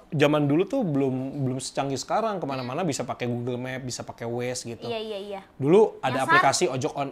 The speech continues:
Speaker 1: ojek, ojek online.
Speaker 2: Oke.
Speaker 1: Dulu gua main naik Kopaja.
Speaker 2: Oke.
Speaker 1: Gua misalnya, oke, gua harus casting ke daerah Mangga Dua misalnya.
Speaker 2: Hmm.
Speaker 1: Berarti gua dari Jaka-, dari Bogor gua naik kereta,
Speaker 2: Hmm.
Speaker 1: turun di stasiunnya
Speaker 2: Hmm.
Speaker 1: gitu kan. Kalau nggak gua turun di mana gitu.
Speaker 2: Hmm.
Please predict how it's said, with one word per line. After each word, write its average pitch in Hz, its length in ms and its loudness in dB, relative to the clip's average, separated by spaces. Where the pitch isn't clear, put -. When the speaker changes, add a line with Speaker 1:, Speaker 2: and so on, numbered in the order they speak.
Speaker 1:
ojek, 131 400 -6
ojek 139 320 -4
online. 135 480 -2
Speaker 2:
Oke. - 160 -16
Speaker 1:
Dulu 147 320 0
gua 247 80 4
main 170 240 0
naik - 400 -10
Kopaja. 113 720 -2
Speaker 2:
Oke. 208 320 -8
Speaker 1:
Gua 139 80 4
misalnya, 151 480 0
oke, 123 320 -4
gua 156 240 -2
harus 147 240 -2
casting 151 560 -6
ke 165 400 -2
daerah 131 320 -4
Mangga 123 240 -4
Dua 127 240 -2
misalnya. 120 400 -10
Speaker 2:
Hmm. - 400 -16
Speaker 1:
Berarti 117 160 -4
gua 156 160 0
dari 135 80 0
Jaka-, 120 320 -4
dari 123 240 -4
Bogor 120 320 0
gua 139 160 -2
naik 135 160 -8
kereta, 123 480 0
Speaker 2:
Hmm. 240 80 -10
Speaker 1:
turun 147 240 -2
di 185 240 0
stasiunnya 127 640 -4
Speaker 2:
Hmm. 143 160 -12
Speaker 1:
gitu 120 80 -6
kan. 123 320 -6
Kalau 117 240 -10
nggak 131 160 -4
gua 139 160 -2
turun 123 240 -4
di 120 80 -4
mana 123 240 -6
gitu. 113 160 -8
Speaker 2:
Hmm. 113 160 -12